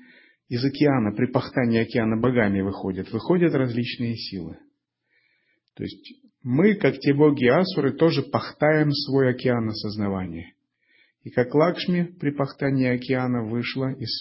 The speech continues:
океанской пены, даровав всем благословение, так внутри, на нашем внутреннем процессе, это также происходит.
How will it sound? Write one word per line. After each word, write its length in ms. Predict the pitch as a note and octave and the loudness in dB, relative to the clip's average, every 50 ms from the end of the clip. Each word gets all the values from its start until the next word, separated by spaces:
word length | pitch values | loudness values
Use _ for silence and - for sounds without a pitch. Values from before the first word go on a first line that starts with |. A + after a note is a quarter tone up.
| - - - | -12 -12 -10
океанской 680 | B2 A2+ - B2+ A#2+ A2 G#2 G#2 G#2 - - A2+ A2 A2 - | -10 -8 -4 -2 0 0 0 -2 -4 -6 -6 -6 -6 -4 -2
пены, 400 | B2+ A#2+ C3 D3+ E3 E3+ D#3 - | 0 2 2 2 2 0 -2 -4
даровав 520 | - A#2 A#2 A#2 A#2+ A#2 A#2 A#2 G#2+ G#2 G2+ | -6 -2 0 0 0 2 2 0 0 0 -2
всем 260 | - - A#2 A2 G#2 | -6 -6 -4 -4 -2
благословение, 840 | G#2+ G#2 G#2 G2+ G2+ G2+ - G#2+ G#2 G#2 G2+ F#2+ F#2 F#2 F2+ F2+ - _ _ _ _ _ _ _ _ _ _ _ _ _ _ _ _ _ - | -2 -2 -2 -2 -4 -4 -4 -4 -2 -2 -2 -4 -4 -8 -10 -12 -14 _ _ _ _ _ _ _ _ _ _ _ _ _ _ _ _ _ 2
так 180 | D3+ C#3+ C#3+ - D3+ | 2 2 2 2 0
внутри, 640 | D#3 D#3+ D#3+ D#3+ F#3+ A3 A#3 B3 C4+ B3+ - - - | 0 2 2 2 2 4 4 4 2 0 -6 -10 -4
на 160 | C3+ C3 C3 | -2 2 4
нашем 380 | C3+ D3 F3+ F#3+ F#3+ F#3+ F3+ E3 | 6 6 6 6 4 2 4 6
внутреннем 500 | D#3 C#3+ C#3+ C#3 C#3 D3 D3+ D#3+ D#3+ D#3 | 6 6 6 6 4 4 4 4 4 4
процессе, 720 | D#3+ D#3+ D#3+ - F3 E3+ E3 - - - F3 F3 - - _ _ _ _ _ _ _ _ _ _ _ _ _ _ _ - | 2 0 0 2 2 2 2 2 0 -2 -2 -2 -4 -10 _ _ _ _ _ _ _ _ _ _ _ _ _ _ _ -4
это 260 | C#3 C#3 C#3 D3 C#3+ | -4 -2 0 0 0
также 380 | - - D3+ E3+ D#3+ D#3 D#3+ | 4 6 6 6 6 4 0
происходит. 640 | D#3 - - C#3 C3+ C3 - - - G2 E2+ E2 D#2 | -2 -2 -2 -2 -2 -2 -4 -6 -6 -6 -6 -6 -10